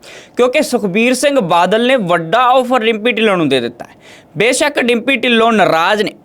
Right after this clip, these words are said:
ਬੇਸ਼ੱਕ ਡਿੰਪੀ ਢਿੱਲੋਂ ਨੇ ਕਿਹਾ ਕਿ ਮਨਪ੍ਰੀਤ ਸਿੰਘ ਬਾਦਲ ਦੀ ਵਾਪਸੀ ਹੋ ਰਹੀ ਹੈ, ਇਸ ਕਰਕੇ ਉਹਨਾਂ ਨੂੰ ਗਿੱਦੜਬਾਹਾ ਵਾਲੀ ਜਿਮਨੀ ਚੋਣ ਲੜਾਈ ਜਾਣੀ ਹੈ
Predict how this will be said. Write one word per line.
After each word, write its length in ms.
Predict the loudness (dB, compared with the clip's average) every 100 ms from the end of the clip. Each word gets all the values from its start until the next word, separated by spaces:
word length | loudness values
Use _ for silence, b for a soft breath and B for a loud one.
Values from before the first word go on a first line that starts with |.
| -6
ਬੇਸ਼ੱਕ 440 | -2 0 0 0
ਡਿੰਪੀ 340 | 0 0 -2
ਢਿੱਲੋਂ 320 | -2 0 0 0
ਨੇ 100 | -2
ਕਿਹਾ 320 | 0 0 0
ਕਿ 160 | 0
ਮਨਪ੍ਰੀਤ 500 | 0 0 -2 0 -2
ਸਿੰਘ 180 | 0 -2
ਬਾਦਲ 380 | 0 2 2 0
ਦੀ 100 | -2
ਵਾਪਸੀ 580 | -2 0 0 -2 -2 0
ਹੋ 180 | 2 4
ਰਹੀ 220 | 2 2
ਹੈ, 140 | 2 0
ਇਸ 140 | -2
ਕਰਕੇ 320 | -2 -4 0
ਉਹਨਾਂ 140 | 0 0
ਨੂੰ 100 | -2
ਗਿੱਦੜਬਾਹਾ 520 | -2 -2 0 0 2
ਵਾਲੀ 200 | 0 0
ਜਿਮਨੀ 340 | -2 -2 -4
ਚੋਣ 240 | -2 0 2
ਲੜਾਈ 240 | 2 2
ਜਾਣੀ 340 | 2 0 0
ਹੈ 160 | 0 -2